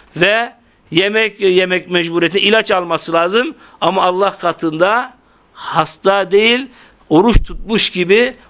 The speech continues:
ona sevap verilecek. Bir insan devamlı gece namazına kalkmış ama bir gün bir sebepten dolayı kalkamamış ve de meşgul olmuş,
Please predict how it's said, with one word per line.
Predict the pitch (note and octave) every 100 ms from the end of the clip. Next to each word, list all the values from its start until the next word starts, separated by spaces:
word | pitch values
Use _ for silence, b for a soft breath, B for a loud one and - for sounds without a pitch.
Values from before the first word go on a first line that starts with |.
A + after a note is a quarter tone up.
| -
ona | E3+ F3 G3 A3
sevap | - - E3 E3 D#3+ D3+
verilecek. | D3 C#3 C3+ C#3+ B2+
Bir | A3
insan | A3 G3 G#3+ G3
devamlı | B3 A#3 A3+
gece | G#3 G#3+ A#3+
namazına | A3+ G#3 F#3+ F3+ E3+
kalkmış | D#3+ E3+ D#3+ A3 C#4 - B B B -
ama | D#3+ F#3 F#3
bir | G#3+
gün | F#3+ G#3 F#3
bir | F#3 D#3+
sebepten | G#3 G3 F#3+ - F#3+ F3
dolayı | F3 F3+
kalkamamış | F3+ F3 F3 G3 F#3+ F3+ E3
ve | F#3
de | E3+
meşgul | F3 F3 G#3
olmuş, | G3+ F3+ A3 B3